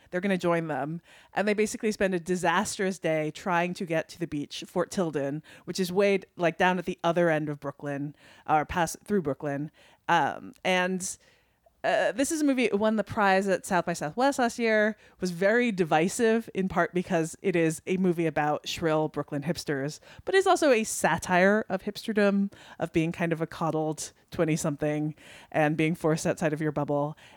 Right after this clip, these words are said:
And, uh, it's, it's one that I think very, for good reason, a lot of people, other people have liked. Um, and I enjoyed it a lot. So that is Fort Tilden, and that's available on August fourteenth. And available on August seventh is a movie I haven't seen yet, but I'm very curious about.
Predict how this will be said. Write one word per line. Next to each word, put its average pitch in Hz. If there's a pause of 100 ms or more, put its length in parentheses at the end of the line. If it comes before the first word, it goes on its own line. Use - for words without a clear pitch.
And, 160
uh, 170
it's, 226
it's 226
one 311
that 208
I 190
think 156
very, 196
for 233
good 208
reason, 147
a 156
lot 151
of 147
people, -
other 175
people 151
have 147
liked. -
Um, 147 (220)
and 180
I 170
enjoyed 156
it 147
a 139
lot. 104 (220)
So 226
that 226
is 226
Fort -
Tilden, 233 (240)
and 160
that's 156
available 165
on 156
August 160
fourteenth. 262 (520)
And 311
available 320
on 254
August 254
seventh 330
is 214
a 226
movie 269
I 285
haven't 403
seen 240
yet, 190
but 208
I'm 208
very 320
curious 220
about. 156